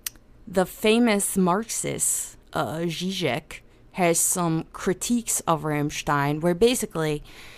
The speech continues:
he says that, you know, they are exploiting fascist imagery in a way that is very superficial and not subversive. Um, and it's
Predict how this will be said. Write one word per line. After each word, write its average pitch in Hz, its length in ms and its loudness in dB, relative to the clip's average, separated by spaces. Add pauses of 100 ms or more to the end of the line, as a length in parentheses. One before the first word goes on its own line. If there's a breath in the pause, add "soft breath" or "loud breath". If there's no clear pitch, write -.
(440 loud breath)
he 226 200 0
says 160 440 2
that, 143 320 2
you 175 100 0
know, 147 440 -2
they 170 420 6
are 151 340 2
exploiting 170 680 0
fascist 170 640 2
imagery 160 560 0
in 175 180 -2
a 170 80 2
way 156 260 2
that 151 200 0
is 156 160 -2
very 170 600 0
superficial 185 1300 2
and 165 460 2
not 185 420 2
subversive. 165 1200 -2 (200)
Um, 165 520 0 (1300 loud breath)
and 190 120 0
it's 190 140 -2